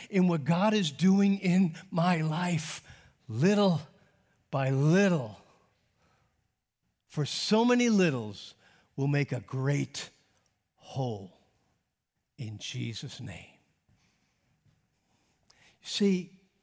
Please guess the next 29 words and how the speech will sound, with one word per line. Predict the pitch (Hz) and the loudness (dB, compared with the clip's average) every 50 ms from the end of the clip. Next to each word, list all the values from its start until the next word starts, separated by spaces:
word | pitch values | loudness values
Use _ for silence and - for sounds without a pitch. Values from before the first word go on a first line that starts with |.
| _ _ _ _ _ _ _ _ _ _ _ _ _ _ _ _ _ _ _ _ _ _ _ _ _ _ _ _ _ _ _ - | _ _ _ _ _ _ _ _ _ _ _ _ _ _ _ _ _ _ _ _ _ _ _ _ _ _ _ _ _ _ _ -10
in | 165 139 147 | -6 -2 0
your | 160 175 196 | 2 2 4
life | 196 196 190 185 190 185 160 160 165 | 4 4 4 4 2 0 -2 -2 -4
and | 151 151 | -4 -4
in | 151 | -4
my | 151 156 156 160 160 | -2 -2 -2 0 0
life, | 156 156 156 151 147 156 | 0 0 -2 -4 -4 -4
God | 180 156 147 143 | -6 -4 -4 -6
is | 143 135 - | -6 -6 -4
in | 165 165 170 | -4 -4 -2
this | 165 151 156 | -4 -6 -8
process | - - 147 131 135 135 135 - - 139 117 110 98 - - - - - _ _ _ _ _ _ _ _ _ _ _ _ _ _ _ | -10 -12 -12 -12 -10 -10 -10 -12 -12 -14 -14 -16 -16 -16 -18 -18 -18 -20 _ _ _ _ _ _ _ _ _ _ _ _ _ _ _
of | - - | -18 -16
taking | - - 151 165 170 165 - 170 156 156 | -8 -2 -2 0 0 0 -2 -2 -2 -2
us. | 143 135 123 110 98 - - - - - - _ _ _ _ _ _ _ _ _ _ _ _ _ | -4 -6 -8 -10 -12 -14 -14 -14 -14 -16 -20 _ _ _ _ _ _ _ _ _ _ _ _ _
He | - 113 | -14 -14
took | 110 - - - - 170 160 - | -14 -14 -14 -10 -8 -8 -8 -8
us | 185 165 147 - | -10 -12 -12 -12
from | - - 151 131 123 123 127 | -12 -10 -8 -8 -6 -6 -4
where | 131 135 139 143 | -2 -2 -2 -2
we | 147 147 151 147 | -4 -4 -6 -6
are. | 117 104 101 101 - - - _ _ _ _ _ _ _ _ _ _ _ _ _ _ _ _ _ _ _ _ _ _ _ _ _ _ _ _ _ _ _ _ _ _ _ _ _ _ | -8 -10 -14 -16 -18 -20 -20 _ _ _ _ _ _ _ _ _ _ _ _ _ _ _ _ _ _ _ _ _ _ _ _ _ _ _ _ _ _ _ _ _ _ _ _ _ _
And | 139 123 | -12 -10
he's | 127 - - | -10 -10 -12
taking | - - 165 165 156 175 170 151 143 | -6 -4 -2 -2 -2 -4 -6 -6 -6
us | 139 - | -8 -10
through | - - - 147 160 | -12 -8 -6 -4 -4
this | 180 190 180 | -4 -6 -8
process | - - - 143 127 117 104 - - 143 - - - - | -8 -12 -12 -12 -10 -12 -12 -14 -16 -18 -20 -20 -20 -20